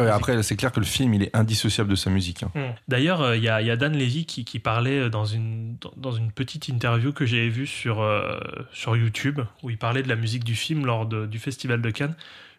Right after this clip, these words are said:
Speaker 2: où il disait, « On a peur, euh, en, en France de faire, », bon après, euh, c'est, c'est ce qu'il dit, hein, c'est peut-être pas, je suis peut-être pas forcément d'accord avec ça, mais il disait, « Ouais, on a tellement peur en fait de,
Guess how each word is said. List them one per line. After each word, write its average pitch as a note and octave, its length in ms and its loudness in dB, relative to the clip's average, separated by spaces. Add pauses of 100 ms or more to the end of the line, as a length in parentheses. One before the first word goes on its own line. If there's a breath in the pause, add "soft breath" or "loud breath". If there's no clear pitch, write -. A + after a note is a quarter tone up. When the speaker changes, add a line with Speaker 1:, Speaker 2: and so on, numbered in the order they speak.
Speaker 2:
où B2+ 80 -2
il B2 80 -2
disait, « A#2+ 400 0 (400 loud breath)
On A#2+ 160 0
a A#2+ 100 4
peur, D3+ 460 2
euh, A#2 380 0
en, A#2 500 -4
en B2 160 -6
France C#3 360 -4
de A#2+ 120 0
faire, », A#2+ 480 -2
bon A2+ 140 -2
après, B2+ 280 -2
euh, G2+ 220 -4 (180)
c'est, A2+ 380 -2
c'est - 180 -6
ce - 140 -6
qu'il B2+ 120 -6
dit, C#3+ 220 0
hein, B2 160 0
c'est A2 400 -6 (260)
peut-être C3 160 -4
pas, E3+ 120 0
je - 60 -4
suis - 80 -8
peut-être - 220 -4
pas E3+ 120 2
forcément C#3 420 0
d'accord B2+ 260 0
avec A#2+ 160 0
ça, E3+ 160 -2
mais C#3+ 120 -4
il A#2+ 40 -6
disait, « A#2 200 -2
Ouais, B2+ 160 0
on A#2 240 -6
a A2+ 80 -2
tellement D3 320 -2
peur D3 240 0
en A#2+ 80 -4
fait C3+ 180 -4
de, A#2 180 -2